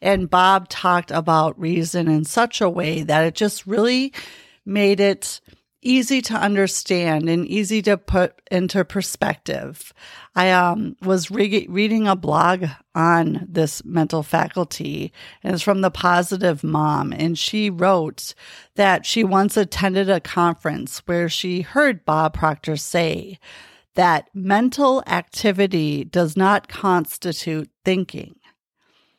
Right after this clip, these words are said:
The reason is what gives us the ability to really think,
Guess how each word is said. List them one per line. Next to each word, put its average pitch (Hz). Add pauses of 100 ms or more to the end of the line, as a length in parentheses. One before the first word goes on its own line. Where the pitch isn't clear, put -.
(340)
The 202
reason 190
is 170
what 180
gives 196
us 180
the 175
ability 180
to -
really 220
think, -